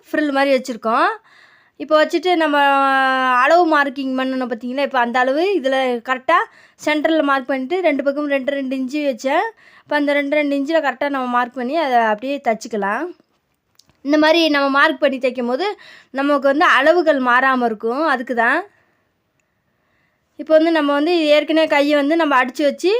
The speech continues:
எல்லாம் பண்ணி வச்சுருக்கோம். இப்போ அதுக்கு மேலே வச்சு அந்த ரவுண்ட் ஷேப்புக்கு நம்ம வந்து அதில் தச்சு எடுத்துக்கலாம். இப்படி கரெக்டாக மெல்லமா பொறுமையா தைக்கும் போது ஒரு நல்ல ஃபினிஷிங்கோட நம்ம தைச்சுக்கலாம். இப்போ வந்து நம்ம தச்சு வெளில வந்துட்டோம்.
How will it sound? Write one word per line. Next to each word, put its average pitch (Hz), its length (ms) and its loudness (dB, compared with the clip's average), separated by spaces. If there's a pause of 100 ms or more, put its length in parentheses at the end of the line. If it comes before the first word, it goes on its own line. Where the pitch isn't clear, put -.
எல்லாம் 277 280 -2
பண்ணி 277 200 0
வச்சுருக்கோம். 262 500 -4 (280)
இப்போ - 220 -4
அதுக்கு 311 240 2
மேலே 311 240 2
வச்சு 285 200 0
அந்த 311 180 0
ரவுண்ட் 277 280 0
ஷேப்புக்கு 269 340 -2
நம்ம 285 200 -4
வந்து 247 320 -2
அதில் 247 320 0
தச்சு 240 240 -2
எடுத்துக்கலாம். 214 560 -2 (2000)
இப்படி 302 180 0
கரெக்டாக 302 400 2 (360)
மெல்லமா 277 420 2
பொறுமையா 277 440 0 (520)
தைக்கும் 311 320 2
போது 320 180 4
ஒரு 302 140 4
நல்ல 285 220 0
ஃபினிஷிங்கோட 277 600 -4
நம்ம 277 200 -2
தைச்சுக்கலாம். 240 560 -2
இப்போ 320 160 -4
வந்து 269 240 -4
நம்ம 254 220 -2
தச்சு 240 300 -4
வெளில 247 220 -2
வந்துட்டோம். 233 520 0